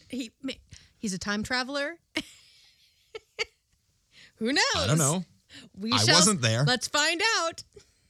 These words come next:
Speaker 2: It was strange to observe how slowly this venerable man became conscious of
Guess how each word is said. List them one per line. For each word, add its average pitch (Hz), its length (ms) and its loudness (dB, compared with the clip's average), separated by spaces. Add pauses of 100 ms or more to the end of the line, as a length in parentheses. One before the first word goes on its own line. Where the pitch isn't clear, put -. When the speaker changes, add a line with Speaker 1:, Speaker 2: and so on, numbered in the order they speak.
(140)
Speaker 2:
It 202 140 -6
was 196 160 0
strange 170 680 -2
to 135 160 -8
observe 127 480 -2
how 131 300 -8
slowly 120 840 -4
this 98 260 -4
venerable 143 560 -4
man 110 460 -4
became 101 440 -6
conscious 135 840 -6 (100)
of 101 360 -10